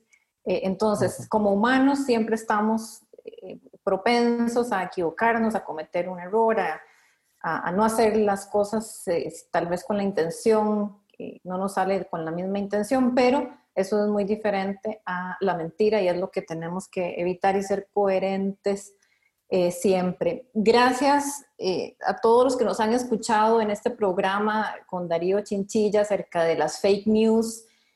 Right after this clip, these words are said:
Speaker 1: y la credibilidad y la confianza y la democracia y cómo podemos ser consumidores responsables de noticias. Recuerden que lo que vemos, lo que leemos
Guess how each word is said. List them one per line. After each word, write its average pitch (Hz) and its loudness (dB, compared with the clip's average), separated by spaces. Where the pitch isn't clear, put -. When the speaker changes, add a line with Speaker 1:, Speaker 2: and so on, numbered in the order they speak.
Speaker 1:
y 202 4
la 185 2
credibilidad 185 2
y 190 -2
la 170 0
confianza 196 -2
y 185 -2
la 170 -2
democracia 190 -2
y 185 -2
cómo 202 0
podemos 185 0
ser - -2
consumidores 196 0
responsables 185 -2
de 185 -2
noticias. 214 0
Recuerden 247 2
que 302 0
lo 254 2
que 190 2
vemos, 233 4
lo 208 2
que 190 2
leemos 233 4